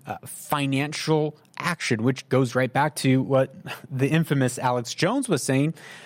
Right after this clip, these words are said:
of, uh, they don't even need to, maybe I'll say it this way. It is much easier to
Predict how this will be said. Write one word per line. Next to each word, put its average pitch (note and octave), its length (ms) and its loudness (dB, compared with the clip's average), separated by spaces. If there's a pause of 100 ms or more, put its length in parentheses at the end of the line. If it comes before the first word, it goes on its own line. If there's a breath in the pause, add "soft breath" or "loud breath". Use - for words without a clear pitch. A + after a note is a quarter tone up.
(260 loud breath)
of, C3+ 600 2 (520)
uh, E3 80 -2 (220)
they D#3 500 -2
don't F#3+ 220 2
even E3 280 2
need D3 520 4
to, A#2 460 4 (1200 soft breath)
maybe D3 240 4
I'll A#2 80 4
say A2+ 160 2
it G2+ 80 0
this E3 200 2
way. - 200 -2 (600 soft breath)
It D3+ 100 4
is C#3+ 240 0 (260)
much D3+ 400 0
easier D3+ 640 2 (140)
to A#2+ 360 2